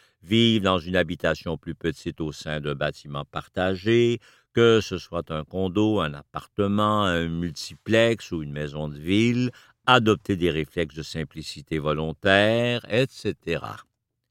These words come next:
L'idée, c'est de vous donner un budget carbone et d'allouer ce budget à certaines activités qui répondent le mieux à vos besoins, mentionne-t-il.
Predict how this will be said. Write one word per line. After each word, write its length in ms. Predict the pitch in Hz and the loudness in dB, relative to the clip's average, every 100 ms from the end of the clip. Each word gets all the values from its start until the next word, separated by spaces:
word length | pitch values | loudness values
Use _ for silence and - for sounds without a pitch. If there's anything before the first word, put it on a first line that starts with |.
| _ _ _ _ _ _ | _ _ _ _ _ _
L'idée, 400 | - 120 147 104 - _ _ _ _ _ | 2 2 4 0 -2 _ _ _ _ _
c'est 220 | - 117 | -4 -2
de 60 | |
vous 140 | 131 147 | -2 0
donner 300 | 143 131 135 | 2 4 4
un 100 | 127 | 2
budget 340 | 113 98 107 | 2 2 2
carbone 680 | 104 104 78 71 71 82 107 _ - | 2 -4 -2 -2 -2 -8 -20 _ -2
et 160 | 160 | 0
d'allouer 340 | 143 147 135 131 | 2 4 4 2
ce 120 | 117 | 0
budget 400 | 104 92 78 87 | -2 -4 0 2
à 140 | 92 | 2
certaines 440 | - 113 - 110 101 | -2 -8 -4 -2 0
activités 600 | 90 - 87 80 - 117 | -2 -4 -8 -8 -6 -6
qui 160 | - | -2
répondent 420 | 90 87 98 95 | -2 -2 -2 -2
le 80 | 87 | -2
mieux 180 | 80 85 | 0 0
à 60 | 87 | 0
vos 160 | 78 | 0
besoins, 480 | 76 78 71 69 67 - _ _ _ | -4 -4 -4 -6 -8 -10 _ _ _
mentionne-t-il. 1000 | - 69 67 - 58 - - 50 50 - | -6 -4 -4 -8 -16 -18 -20 -20 -20 -20